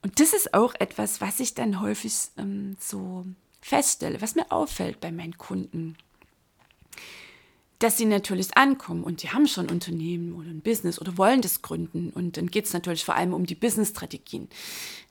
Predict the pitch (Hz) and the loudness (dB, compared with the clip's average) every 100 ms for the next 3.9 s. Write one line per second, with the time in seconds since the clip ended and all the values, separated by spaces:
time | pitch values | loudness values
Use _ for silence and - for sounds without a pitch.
0 | - - 247 247 254 247 294 311 277 214 | -8 6 10 10 8 4 4 2 0 -2
1 | 208 180 - 269 240 233 220 - 190 - | -2 -2 0 2 4 2 -2 -4 -6 -4
2 | - 202 - 254 269 - 214 214 190 - | -4 -4 -2 -2 -2 -2 -2 -2 -4 -4
3 | 175 175 - 180 - 214 214 220 | -4 -2 0 0 0 -2 -2 -2